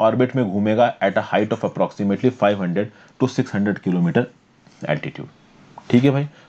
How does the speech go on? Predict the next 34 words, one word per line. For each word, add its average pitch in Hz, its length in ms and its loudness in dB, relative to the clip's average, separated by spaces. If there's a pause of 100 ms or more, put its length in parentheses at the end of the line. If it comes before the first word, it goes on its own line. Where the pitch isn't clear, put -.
तो 143 60 2
छोटी 156 320 2
सी 156 100 0
न्यूज़ 151 200 4
याद 131 260 4
रखिएगा, 143 280 -4
वीसा 131 440 2
वुडसैट 110 580 -2 (360)
यूरोपियन 143 420 4
स्पेस 139 340 -4
एजेंसी 120 360 -2
ने 131 80 2
इसको 127 240 0
प्लान 98 360 -2
किया 120 200 -2
है। 147 160 -4 (380)
वुडन 147 360 6
स्ट्रक्चर्स 151 480 -4
किस 147 180 -2
प्रकार 123 320 0
से 131 140 -6
स्पेस 117 340 -6
में 131 80 -4
परफॉर्म 120 380 0
करेंगे 127 300 2
ये 113 180 4
इसका - 240 0
ऑब्जेक्टिव 92 560 -2
है। 147 140 -2 (260)
लॉन्च 120 280 0
कहाँ 127 180 0
से 131 120 -2
किया 131 200 4
जाएगा? 131 360 4